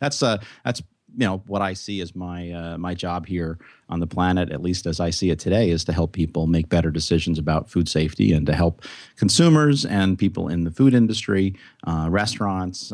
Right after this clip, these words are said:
um, learn more about food safety and try to make, you know, intelligent science-based decisions about,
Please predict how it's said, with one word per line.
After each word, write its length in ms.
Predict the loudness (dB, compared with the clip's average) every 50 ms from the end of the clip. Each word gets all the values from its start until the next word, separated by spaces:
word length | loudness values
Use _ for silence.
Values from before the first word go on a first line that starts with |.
| -14
um, 680 | -10 -8 -8 -6 -6 -6 -6 -6 -6 -6 -6 -6 -8 -12 -14
learn 540 | -14 -10 -4 0 2 2 4 4 4 4 4
more 200 | 2 0 0 -2
about 260 | -2 -2 -4 -4 -4 -4
food 180 | -6 -4 -4
safety 420 | -4 -4 -4 -4 -4 -4 -4 -4 -2
and 140 | -2 -4 -4
try 200 | -2 0 0 0
to 60 | 2
make, 280 | 0 0 0 -2 -4 -8 _ _ _ _ _ _ _ _ _ -16 -16 -14 -8 -4
you 120 | -2 0
know, 200 | 0 0 0 0
intelligent 580 | -2 0 0 2 2 2 2 2 0 -2 -2 -2
science-based 580 | 0 0 2 2 0 -2 -2 -4 -4 -4 -4
decisions 560 | -8 -8 -4 -2 -4 -2 -2 -2 -2 -2 -2
about, 300 | -2 0 0 0 -2 -4